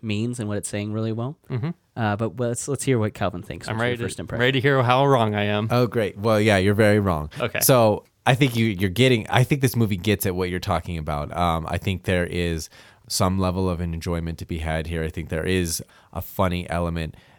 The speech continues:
Speaker 3: The problem I have with this is that I don't think it delivers on the message that it's trying to say. It, it kind of, it kind of talks about, like, how sadness can be important, but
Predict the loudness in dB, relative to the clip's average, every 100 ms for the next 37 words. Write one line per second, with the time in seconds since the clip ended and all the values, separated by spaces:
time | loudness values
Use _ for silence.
0 | _ _ -8 -6 -4 2 2 2 2 0
1 | 0 0 0 0 -4 -2 -2 -4 -6 -6
2 | -6 -2 0 0 -4 -10 -20 _ -4 -4
3 | -2 -2 0 -2 -2 -4 -2 -2 0 2
4 | 2 0 0 -2 -4 -4 -4 -2 -2 -2
5 | -4 -4 -4 -4 -6 -4 -2 -2 -4 -4
6 | -4 -4 -4 -8 -14 _ -20 _ _ -4
7 | -4 -6 _ _ -10 -8 -10 -2 0 2
8 | 0 -2 -10 -6 -6 -2 2 4 2 0
9 | -6 -2 -2 0 2 2 2 0 0 0
10 | 2 2 0 -2 -2 0 0 -2 -2 -2
11 | -2 -4 -2 -4 -4